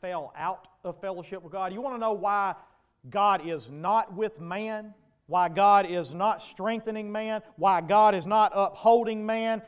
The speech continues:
You wanna know why God is not in fellowship with man?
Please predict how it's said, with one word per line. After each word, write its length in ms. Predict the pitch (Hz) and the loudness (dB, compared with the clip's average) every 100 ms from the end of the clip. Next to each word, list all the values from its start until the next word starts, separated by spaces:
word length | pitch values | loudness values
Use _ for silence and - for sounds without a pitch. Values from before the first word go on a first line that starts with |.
| _ | _
You 120 | 190 | -2
wanna 160 | 233 233 | 0 4
know 120 | 233 | 2
why 300 | 202 233 247 | 6 6 6
God 380 | 180 240 254 240 | 4 6 6 4
is 160 | 190 | 0
not 340 | 190 240 247 226 | 0 2 2 0
in 320 | 247 254 226 - _ _ | 0 0 -2 -10 _ _
fellowship 680 | 269 269 254 - 254 269 - | 8 10 8 4 2 2 2
with 380 | 151 202 285 - | -4 4 4 4
man? 520 | 214 262 311 320 302 | -2 0 2 0 -2